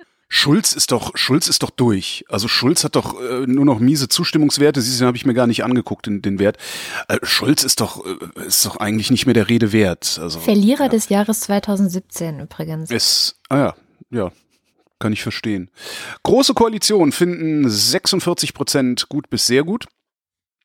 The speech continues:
Speaker 1: Und dann wieder dreiundsiebzig Prozent der Unionsanhänger und so weiter. Ähm, die F D P, jetzt sind wir bei den zweiundzwanzig Prozent der F D P, die finden eine große Koalition gut bis sehr gut. Das heißt, äh, achtundsiebzig Prozent,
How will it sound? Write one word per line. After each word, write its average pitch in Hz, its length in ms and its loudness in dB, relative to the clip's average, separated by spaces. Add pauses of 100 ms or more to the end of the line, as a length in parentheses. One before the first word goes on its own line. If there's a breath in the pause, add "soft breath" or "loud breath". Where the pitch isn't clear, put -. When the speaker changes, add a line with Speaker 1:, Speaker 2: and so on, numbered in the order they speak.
(460)
Speaker 1:
Und 117 160 0
dann 113 140 2
wieder 131 200 4
dreiundsiebzig 113 400 2
Prozent 113 200 0
der 104 60 0
Unionsanhänger 143 540 2
und 139 100 0
so 147 100 -2
weiter. 143 280 2 (480 loud breath)
Ähm, 107 1200 0 (200)
die 123 180 0
F 196 140 0
D 160 80 4
P, 120 160 2
jetzt 131 200 0
sind - 140 -2
wir 127 80 4
bei 120 80 4
den 113 120 4
zweiundzwanzig 127 840 0
Prozent - 380 -6
der - 100 -4
F 104 120 -4
D 151 80 0
P, 151 240 0 (360 loud breath)
die 165 160 4
finden 202 260 0
eine 170 120 4
große 143 320 2
Koalition 135 640 2 (320 soft breath)
gut 147 220 2
bis - 160 4
sehr 131 180 4
gut. 151 160 -4
Das 131 140 0
heißt, 127 360 0
äh, 117 280 4
achtundsiebzig 117 1000 0
Prozent, 143 480 -2